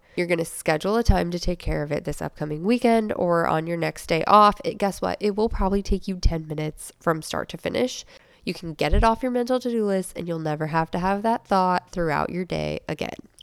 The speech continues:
Another example of that being something around the house. Coats. We are in Indiana. Our family has thirty trillion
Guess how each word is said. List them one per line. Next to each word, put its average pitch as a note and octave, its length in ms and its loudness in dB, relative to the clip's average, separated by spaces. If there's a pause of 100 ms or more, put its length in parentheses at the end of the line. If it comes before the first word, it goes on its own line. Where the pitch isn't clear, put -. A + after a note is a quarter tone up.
(260)
Another E3+ 360 2
example D#3+ 420 -4
of D3+ 80 -8
that D3+ 320 0 (540)
being D3 240 -4
something D3 340 -8
around C#3+ 200 -6
the C#3+ 80 -10
house. D3+ 340 -6 (480)
Coats. - 580 4 (140)
We F3 100 4
are E3+ 100 6
in F3+ 100 4
Indiana. F#3 540 2 (480)
Our F3+ 160 4
family F#3 360 0
has E3+ 260 -2 (240)
thirty F#3 320 2
trillion G3 720 0